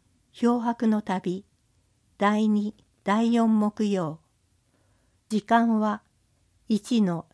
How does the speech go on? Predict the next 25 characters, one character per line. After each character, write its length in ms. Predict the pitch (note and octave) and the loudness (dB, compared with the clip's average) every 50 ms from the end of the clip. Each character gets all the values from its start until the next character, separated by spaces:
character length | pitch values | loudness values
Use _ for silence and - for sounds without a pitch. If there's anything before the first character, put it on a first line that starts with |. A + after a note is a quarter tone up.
| _ _ _ | _ _ _
英 220 | - G#3+ A3 A#3 A#3 | -2 0 2 2 2
語 200 | A3+ A3 A3 G#3+ | 2 2 0 0
は 240 | G#3+ G#3 G#3 G#3+ - _ _ _ _ _ _ _ _ | 0 -2 -2 -4 -10 _ _ _ _ _ _ _ _
午 160 | - G#3 A#3 A#3+ | -2 -2 0 0
前 260 | - G3+ F#3+ F3+ F#3 | 0 0 0 0 -2
十 300 | F3 - A#3+ B3 B3 A#3+ | -2 0 0 2 2 2
時 160 | G#3+ - F#3+ F3 | 0 -2 -6 -6
か 160 | - E3+ E3+ | -4 -4 -6
ら 200 | E3+ D#3 D#3+ - _ _ _ | -4 -6 -8 -10 _ _ _
十 320 | - - G#3+ A3 A#3 A#3+ A#3+ | -6 -2 0 2 2 2 0
一 260 | A#3 A3+ - B3 A3+ | -2 -2 -2 -4 -4
時 120 | - G3 | -2 -4
三 280 | F3 - - F#3+ G#3 G#3 | -4 -2 -2 -2 0 -2
十 180 | G3 - A3+ G#3+ | -2 -2 -4 -6
分 360 | - _ - F3 E3+ E3 D#3 | -6 _ -6 -4 -2 -2 -2
ま 140 | D3 C#3+ D3 | -4 -6 -6
で。 240 | - C#3 C#3 - _ _ _ _ _ _ _ _ _ _ _ _ _ _ _ _ _ _ _ _ _ _ _ _ _ | -8 -10 -10 -10 _ _ _ _ _ _ _ _ _ _ _ _ _ _ _ _ _ _ _ _ _ _ _ _ _
二、 280 | G#3+ A3 A3+ G#3+ G#3 - _ _ _ _ _ _ _ _ - | 2 2 2 2 0 -4 _ _ _ _ _ _ _ _ -4
源 240 | - G#3 A3+ A#3 A#3 A3+ | -2 0 2 2 2 0
氏 100 | - A#3 | 2 2
物 260 | A#3 A#3 A3+ A#3 A3+ | 2 2 2 2 2
語 120 | G#3+ A3+ A3+ - G3+ F#3 E3 D#3 D#3 - | 0 0 -2 -2 -4 -4 -2 -4 -4 -4
と 220 | C#3 C3 - - _ _ _ _ _ _ _ | -6 -6 -6 -8 _ _ _ _ _ _ _
三 420 | - - A3 G#3+ A3+ A3+ A3 G#3+ | -8 -4 -2 0 0 2 2 2
の 200 | G#3+ G3+ G#3 - | 0 -2 -4 -6